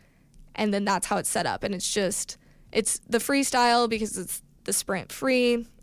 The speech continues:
And so just as fast as they can, they make it through the track. And obviously in this one, it's, um, fastest time, first one to cross. Then the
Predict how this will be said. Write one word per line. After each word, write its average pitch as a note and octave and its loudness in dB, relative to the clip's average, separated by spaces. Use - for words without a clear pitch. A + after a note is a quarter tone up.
And A#3 -2
so G#3 0
just - 0
as A3+ -2
fast A3 2
as A3 -2
they F#3 -2
can, G#3+ -8
they G#3+ 0
make F#3+ -2
it - -2
through G3+ -2
the - -6
track. - -6
And G3+ 2
obviously G#3+ 2
in F#3+ 0
this F#3+ -2
one, F#3+ -2
it's, - -6
um, C#3 -2
fastest - -4
time, - -6
first - -4
one - -6
to - -8
cross. - -10
Then C4+ 4
the A#3 2